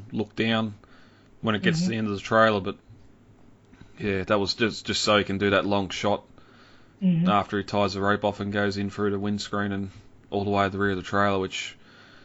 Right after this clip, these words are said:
Speaker 1: it's still one of my favourite shots in the whole film. Um,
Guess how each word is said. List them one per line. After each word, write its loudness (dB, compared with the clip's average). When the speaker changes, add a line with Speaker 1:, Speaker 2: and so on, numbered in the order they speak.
Speaker 1:
it's 0
still 4
one 4
of 2
my 0
favourite 2
shots -6
in -4
the -2
whole 0
film. -4
Um, -14